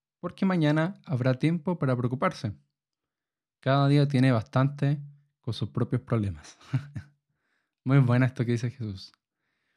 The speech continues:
Primero dice, "Los que se preocupan acerca del mañana, del futuro,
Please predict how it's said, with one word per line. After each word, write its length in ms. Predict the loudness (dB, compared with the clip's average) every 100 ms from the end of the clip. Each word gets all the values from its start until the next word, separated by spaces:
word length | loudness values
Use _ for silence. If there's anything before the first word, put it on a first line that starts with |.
| _ _
Primero 360 | -2 0 2
dice, 420 | 0 0 0 0 -2 -10 _ _ _ _ _ _ _ _ _ _ _ -20 -20 -2
"Los 160 | -2
que 120 | 0 2
se 140 | 2
preocupan 600 | 2 0 0 0 -4 -8 -8
acerca 460 | -4 -4 -4 -2
del 200 | 0 2
mañana, 640 | 4 4 2 0 0 -4 -16 _ _ _ _ _ _ _ _ _ _
del 160 | -6 -6
futuro, 500 | -4 -2 0 0 -4